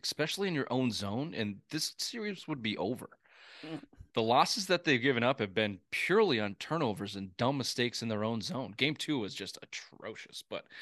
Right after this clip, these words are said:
Speaker 1: this one wasn't as bad and wasn't as egregious. Um, but I guess credit to Florida for taking advantage of it.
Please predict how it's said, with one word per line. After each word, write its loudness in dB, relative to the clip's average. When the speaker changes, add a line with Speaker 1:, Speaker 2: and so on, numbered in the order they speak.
Speaker 1:
this 4
one 8
wasn't 6
as 0
bad 4
and -8
wasn't -4
as -8
egregious. -4
Um, -2
but 4
I 6
guess 8
credit 4
to 2
Florida 4
for -4
taking 0
advantage -2
of -10
it. -14